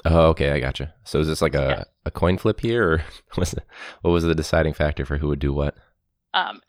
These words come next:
Speaker 2: it was, I was gonna take all the kids, and the other teacher was gonna do title, since I had been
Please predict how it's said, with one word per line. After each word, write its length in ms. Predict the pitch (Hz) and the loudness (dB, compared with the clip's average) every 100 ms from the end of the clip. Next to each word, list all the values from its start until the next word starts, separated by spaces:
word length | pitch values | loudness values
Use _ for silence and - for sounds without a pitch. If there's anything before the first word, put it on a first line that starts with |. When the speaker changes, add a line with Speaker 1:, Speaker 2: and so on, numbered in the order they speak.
| 240 | -6
Speaker 2:
it 280 | 233 339 - | -6 -8 0
was, 560 | 226 226 226 233 220 | 4 6 6 4 0
I 200 | 214 196 | 2 4
was 120 | 214 | 2
gonna 200 | 214 220 | -4 -8
take 220 | 202 208 196 | -8 -8 -2
all 140 | 185 | -2
the 80 | 185 | -4
kids, 360 | - 175 180 | -8 -8 -8
and 120 | 185 180 | -10 -8
the 80 | |
other 180 | 170 175 | -6 -6
teacher 240 | 170 190 196 | -8 -14 -14
was 100 | 180 | -10
gonna 220 | 202 208 | -6 -6
do 140 | 214 | -6
title, 520 | 208 214 214 233 240 _ _ | 0 0 2 -2 -4 _ _
since 260 | - 180 180 | -12 -2 2
I 120 | 180 | 2
had 140 | 175 | 2
been 460 | 170 160 165 165 | -2 -2 -4 -8